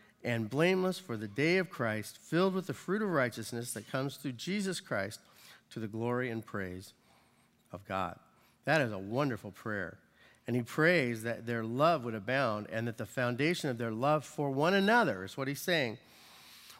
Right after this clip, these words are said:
would create a great knowledge and insight and wisdom in regards to all their relationships with each other and their relationship to the Philippian community. And so what he's saying is,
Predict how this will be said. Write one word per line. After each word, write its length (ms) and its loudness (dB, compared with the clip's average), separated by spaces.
would 160 0
create 280 6
a 60 6
great 220 4
knowledge 640 6
and 100 -4
insight 500 2
and 200 -4
wisdom 400 0
in 100 -8
regards 460 -2
to 60 -4
all 180 0
their 100 2
relationships 500 0
with 140 -4
each 180 -4
other 240 -2
and 140 0
their 80 0
relationship 580 -2
to 140 -8
the 100 -6
Philippian 480 -6
community. 560 -8
And 300 2
so 100 0
what 140 4
he's 100 4
saying 380 4
is, 320 0